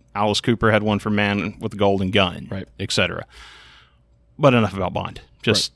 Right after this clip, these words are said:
Speaker 2: Right.
Speaker 1: but the point is, you know, a lot of submissions are kinda thrown up there, and not all make the cut.
Speaker 2: Sure. Uh, boy, speaking of Alice Cooper, I just, that reminds me of something. I'll add it to the list. Go, go on to the next one.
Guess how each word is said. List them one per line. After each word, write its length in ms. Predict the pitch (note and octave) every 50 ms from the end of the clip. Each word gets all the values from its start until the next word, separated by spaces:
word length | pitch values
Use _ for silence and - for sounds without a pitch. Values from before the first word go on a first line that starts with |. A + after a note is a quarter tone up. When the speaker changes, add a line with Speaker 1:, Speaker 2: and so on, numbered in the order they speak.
| _ _
Speaker 2:
Right. 80 | C#3
Speaker 1:
but 300 | C3 C3 A#2 A2+ - -
the 60 | - B2
point 240 | - E3+ D#3 C3+ A#2+
is, 280 | A2+ G#2+ G#2 - - -
you 80 | B2
know, 80 | A2 G2+ G2+ - _ _ _ _
a 40 | -
lot 200 | C#3 C3+ B2+ B2
of 60 | B2
submissions 520 | - - B2+ A#2 A2 G#2+ - - A2 G#2 G2+
are 200 | G#2 G2 F#2+ F#2 - _ _ _ _ _ _ _ _ _ _ _ _ _ _ _ _
kinda 180 | - B2+ A2 G2+
thrown 300 | - - A#2 G#2+ G#2 G2+
up 140 | G2 G2 -
there, 340 | - G2+ F#2+ F#2+ F#2+ F#2+ - -
and 580 | F2+ F#2+ F#2+ F#2 F#2 F#2+ F#2 F#2 F#2+ F#2 F2 F2+ - _ _ _ _
not 160 | - G#2 G2 F#2
all 120 | F2+ F#2
make 180 | F#2+ G2 G2 -
the 40 | -
cut. 260 | - - - - -
Speaker 2:
Sure. 260 | - - G3+ A3+ - _ _ _ _ _ _ _ _ _ _ _ _ _ _ _ _ _ _ _ _ _ _ _ _ _ _ _ _ _ _ _ _ _ _ _ _ _ _ -
Uh, 340 | C3 A#2+ A2+ A2 A2 G#2+ G#2
boy, 320 | G2 G2 G2+ A2 G2 E2+ F2+
speaking 280 | - - G#2+ F#2 G2
of 60 | F#2+ G2
Alice 180 | G2 F#2+ F#2
Cooper, 320 | - - G2 F2+ G2+ G2 F2+ -
I 80 | - G2
just, 380 | F#2 F#2+ F#2+ - - - - - _ _ _ _ _ _
that 160 | - G2 -
reminds 320 | - G2 G2 G2+ G2+ G2 G2
me 60 | G#2
of 80 | G2+
something. 260 | - G#2 G2 G2 G2+ G2+
I'll 120 | G2 F#2+
add 120 | G2+ G#2 G2
it 80 | - -
to 80 | -
the 60 | G2 G2+
list. 300 | G#2+ F#3 G#3+ - _ _ _ _ _
Go, 200 | - E3 G3+ A3+
go 180 | A3+ E3+ G3 A3+
on 120 | A#3+ B3+
to 40 | C4
the 60 | A3
next 200 | A3+ B3 - -
one. 80 | -